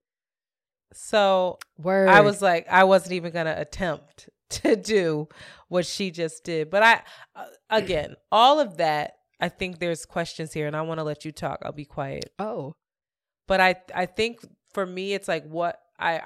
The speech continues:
Speaker 1: I started to question why the statute of limitations is even a thing. I'm like,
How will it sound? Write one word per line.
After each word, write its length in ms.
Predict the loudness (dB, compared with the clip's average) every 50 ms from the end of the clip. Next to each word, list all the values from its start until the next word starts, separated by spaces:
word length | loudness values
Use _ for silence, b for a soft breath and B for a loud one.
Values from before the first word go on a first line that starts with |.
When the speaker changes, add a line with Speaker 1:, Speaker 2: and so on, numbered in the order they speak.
| -4 -4
Speaker 1:
I 40 | -4
started 360 | -4 -6 -6 -4 -4 -4 -6
to 80 | -10 -14
question 760 | -16 _ -6 -6 -6 -4 -6 -10 -10 -10 -10 -10 -10 -12 -8
why 240 | -2 0 0 0 0
the 120 | -2 -6
statute 540 | -10 -6 -6 -6 -6 -6 -8 -14 -16 -16 -10 -10
of 120 | -8 -8
limitations 920 | -8 -10 -12 -12 -14 -14 -12 -12 -12 -12 -12 -12 -12 -12 -12 -12 -14 -20 -20 _ _ _ _ _ _ _ _
is 120 | -20 -20 -18
even 260 | -18 -14 -12 -12 -12
a 80 | -12 -14 -12 _
thing. 600 | -2 0 2 2 2 0 -2 -4 -8 -12 -16 -18 -20 -20 _ _ _ _ _ _ _ _ _
I'm 160 | -14 -12 -10
like, 240 | -8 -6 -6 -8 -8